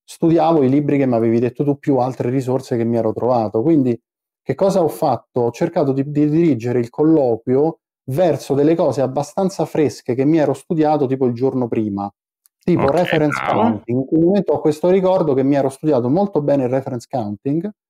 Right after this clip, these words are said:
Speaker 1: quindi quello che sarebbe diventato shared pointer, per capirci,
Speaker 2: Sì.
Speaker 1: e vado a beccare proprio un elemento che era fondamentale nell'architettura del software che poi sarei andato a,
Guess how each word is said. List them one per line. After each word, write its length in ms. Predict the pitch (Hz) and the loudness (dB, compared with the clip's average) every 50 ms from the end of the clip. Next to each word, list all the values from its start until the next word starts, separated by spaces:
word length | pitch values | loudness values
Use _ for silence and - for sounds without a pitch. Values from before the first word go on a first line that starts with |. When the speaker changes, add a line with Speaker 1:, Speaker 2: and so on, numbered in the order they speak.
| _ _ _ _ _ _ _ | _ _ _ _ _ _ _
Speaker 1:
quindi 240 | - 165 131 117 113 | -2 0 2 2 2
quello 200 | - 160 165 - | 2 2 2 4
che 80 | - - | 2 2
sarebbe 340 | - - 143 147 147 139 139 | 0 -2 -2 0 0 0 0
diventato 400 | 131 139 139 139 143 151 147 139 | 2 2 2 2 0 0 0 -2
shared 360 | 131 - - 143 135 135 - | -2 -4 -2 -2 -2 -2 -2
pointer, 420 | - 151 131 117 113 107 113 110 | -2 -2 0 0 0 0 -2 -4
per 160 | - 135 117 - | -4 -4 -6 -4
capirci, 640 | - 123 113 117 110 104 - - - - 151 165 - _ _ _ _ _ | -4 -2 0 0 0 -2 -2 -8 -8 -8 -8 -8 -8 _ _ _ _ _
Speaker 2:
Sì. 100 | - 202 185 | -8 -4 0
Speaker 1:
e 160 | 196 202 175 | 2 2 2
vado 280 | 170 214 214 190 170 165 | 2 2 2 2 2 0
a 60 | 156 | 0
beccare 680 | 160 165 214 220 - - _ 202 165 143 139 147 156 151 | 0 -2 -2 -2 -4 -4 _ 0 0 2 2 0 0 0
proprio 580 | 156 156 151 131 123 117 123 131 131 131 131 | 0 0 0 0 0 0 0 0 2 2 0
un 220 | 139 143 175 175 160 | 0 0 0 0 2
elemento 420 | 165 185 196 185 190 190 190 156 | 2 2 0 0 -2 -2 -2 -2
che 60 | 139 | 0
era 120 | 139 135 131 | 0 0 -2
fondamentale 800 | - - 160 160 156 156 160 165 165 - - 143 139 139 139 147 | -2 -2 -2 0 0 0 0 -2 -2 -4 -4 -4 -2 -2 -2 -2
nell'architettura 1160 | 147 131 123 127 123 - - 139 139 147 147 - _ 131 131 135 131 135 135 139 139 139 - | -2 -4 -4 -6 -6 -8 -6 -4 -2 -2 -2 -4 _ -4 -2 -2 0 0 -2 -2 -4 -6 -10
del 220 | _ 147 135 147 147 | _ -4 -4 -4 -4
software 460 | - - 127 123 117 - - 139 - | -4 -4 -4 -4 -4 -4 -6 -6 -6
che 60 | - - | -8 -6
poi 120 | - 131 120 | -6 -4 -4
sarei 240 | 131 120 120 120 117 | -2 -2 -2 -2 -2
andato 380 | 117 120 120 117 113 117 113 110 | 0 0 0 0 0 0 -2 -2
a, 140 | 110 107 | -2 -6